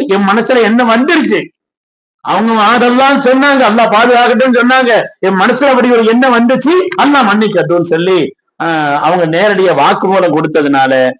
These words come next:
அதுக்கு பிறகு சரின்னு சொல்லி வெளியில வந்தாங்க. சரி, அவங்க சொல்லிட்டாங்க இல்லையா,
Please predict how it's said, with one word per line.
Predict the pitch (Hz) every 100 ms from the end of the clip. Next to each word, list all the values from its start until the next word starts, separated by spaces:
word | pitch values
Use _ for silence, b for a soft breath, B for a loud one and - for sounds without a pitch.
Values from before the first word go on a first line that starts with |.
| _ -
அதுக்கு | 143 131
பிறகு | 120 156 156
சரின்னு | 123 131 131
சொல்லி | 135 117 196 - -
வெளியில | 143 127 117
வந்தாங்க. | 98 107 90 _ _
சரி, | _ 208
அவங்க | 185 190
சொல்லிட்டாங்க | 196 208 202 202 196
இல்லையா, | 196 180